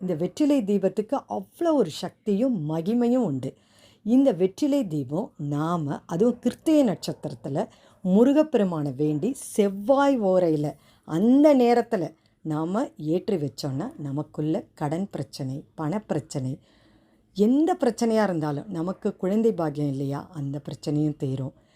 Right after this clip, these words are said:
தம்பதியர்கள், அ, பிரிஞ்சு இருக்காங்களா, அவங்க ரெண்டு பேரும் ஒன்றும் சேருவாங்க. அந்த மாதிரி பல பிரச்சனைகள், உடல்நல கோளாறு, நோய்வாய் பிரச்சனை, எந்த பிரச்சனையா இருந்தாலும் உடனே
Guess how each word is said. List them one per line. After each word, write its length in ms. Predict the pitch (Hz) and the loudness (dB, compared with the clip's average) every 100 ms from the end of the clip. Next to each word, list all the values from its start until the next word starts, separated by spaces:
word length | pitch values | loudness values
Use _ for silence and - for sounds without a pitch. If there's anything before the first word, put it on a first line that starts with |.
| _ _ _ _ _ _ _ 190 | _ _ _ _ _ _ _ 4
தம்பதியர்கள், 840 | 202 247 240 226 190 180 190 208 - _ - 175 | 6 6 8 6 6 4 2 2 -4 _ -12 -6
அ, 260 | 160 151 143 - | -2 -2 0 2
பிரிஞ்சு 280 | 233 262 | 4 6
இருக்காங்களா, 600 | 240 151 165 143 147 151 | 4 2 -2 -2 -2 -2
அவங்க 240 | 160 165 170 | -4 -4 0
ரெண்டு 220 | 156 151 | 0 -2
பேரும் 280 | 185 208 165 | -2 -2 0
ஒன்றும் 360 | 156 185 226 254 - | -2 0 -2 -2 -2
சேருவாங்க. 640 | 151 147 139 131 131 135 - | -2 -2 -4 -4 -4 -6 -6
அந்த 200 | 190 285 | -2 2
மாதிரி 240 | 302 277 - | 2 0 -2
பல 280 | 196 262 320 | -2 0 0
பிரச்சனைகள், 580 | 226 202 196 165 143 | -2 -2 -2 -2 -4
உடல்நல 580 | 143 170 220 254 226 185 | -4 2 4 4 2 0
கோளாறு, 520 | - 170 165 151 135 - _ _ _ _ 175 | 0 0 0 -2 -4 -12 _ _ _ _ 0
நோய்வாய் 540 | 190 247 262 247 196 - | 4 4 6 4 4 -2
பிரச்சனை, 480 | 156 - 160 143 156 | -8 -4 -4 -4 -4
எந்த 360 | 160 214 233 220 | -6 -4 -4 -4
பிரச்சனையா 400 | 185 - 185 175 | -6 -4 -4 -4
இருந்தாலும் 400 | 160 151 190 285 | -4 -2 -2 -2
உடனே 500 | 156 139 139 214 | -4 -2 0 -2